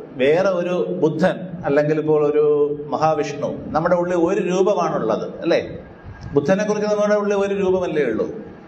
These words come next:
നമുക്കൊരിക്കലും ഒരു പീലിയൊക്കെ വെച്ച് ഒരു പശുവിൻ്റെ അടുത്ത് നിൽക്കുന്ന അല്ലെങ്കിൽ ഒരു, ഒരു പിന്നെ ഗോപകന്മാരുമായിട്ട് കളിച്ചുകൊണ്ട് നിൽക്കുന്ന ഒരു ബുദ്ധനെ ഇമാജിൻ ചെയ്യാൻ പറ്റില്ലല്ലോ, അല്ലേ? അല്ലെങ്കിൽ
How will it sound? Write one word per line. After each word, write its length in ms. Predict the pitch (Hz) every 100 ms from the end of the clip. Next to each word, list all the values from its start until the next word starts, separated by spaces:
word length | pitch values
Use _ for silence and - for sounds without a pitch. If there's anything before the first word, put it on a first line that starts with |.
| - - - - -
നമുക്കൊരിക്കലും 600 | 139 165 175 175 185 190 190 - - - - - - - -
ഒരു 140 | 165 165
പീലിയൊക്കെ 600 | 165 165 175 185 180 175
വെച്ച് 520 | 165 165 175 165 - -
ഒരു 140 | 147
പശുവിൻ്റെ 500 | - 156 147 185 180
അടുത്ത് 200 | 160 175
നിൽക്കുന്ന 420 | 165 156 160 156
അല്ലെങ്കിൽ 340 | 156 151 156 151
ഒരു, 400 | 151 156 147 151 - - - - - - - - -
ഒരു 420 | 147 147 143 - -
പിന്നെ 200 | 143 131
ഗോപകന്മാരുമായിട്ട് 960 | 127 156 165 165 160 156 151 151 151
കളിച്ചുകൊണ്ട് 440 | 151 143 147 165
നിൽക്കുന്ന 240 | 156 147 143
ഒരു 60 |
ബുദ്ധനെ 380 | 143 139 139 143
ഇമാജിൻ 380 | 143 139 139 135
ചെയ്യാൻ 200 | 131 123
പറ്റില്ലല്ലോ, 500 | 107 101 92 87 90 - - - - - - - -
അല്ലേ? 300 | - 123 98 - - - - - - - -
അല്ലെങ്കിൽ 560 | 139 156 160 156 156